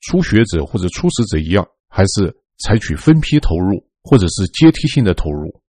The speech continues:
那么之所以分享这篇文章以及分享五个方面的初学者、初次投资债券者的实战经验，主要还是回应有些网友啊有这方面的要求。第二个与网友分享的重要新闻，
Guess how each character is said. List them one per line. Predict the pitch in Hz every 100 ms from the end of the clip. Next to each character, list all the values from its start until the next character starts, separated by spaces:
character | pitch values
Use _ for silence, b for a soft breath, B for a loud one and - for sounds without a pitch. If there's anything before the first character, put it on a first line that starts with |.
| _
那 | 139
么 | 147
之 | 233
所 | - 151
以 | 113 90
分 | - 160
享 | - 73
这 | - 175
篇 | 113
文 | 98 98
章 | 107 107
以 | 95 76
及 | - 95 95 _ _
分 | - 156
享 | - 101
五 | 85 71
个 | -
方 | - 131
面 | 139 120
的 | 92 80 - _ _
初 | - - 220
学 | - 98
者、 | 95 78
初 | - - 175
次 | - 143 - _ _
投 | - 101
资 | 98 -
债 | 110
券 | 101 87
者 | 80
的 | 82
实 | - 90
战 | 107 92
经 | 110 110
验， | 127 113 _ _ -
主 | 85
要 | 113 185
还 | 104 107
是 | - 120 - _
回 | - 104
应 | 139 131
有 | 87 76
些 | 127 127
网 | 123 95 127
友 | 85
啊 | 76 69 _ _
有 | - 85 -
这 | 160
方 | 120 120
面 | 117
的 | 95
要 | 92 113
求。 | 107 - 73 - _ -
第 | 202
二 | 233
个 | 143
与 | 120 120
网 | 98
友 | 98 78
分 | - 120
享 | 82 73
的 | 80
重 | - 123
要 |
新 | 87 - 110
闻， | 85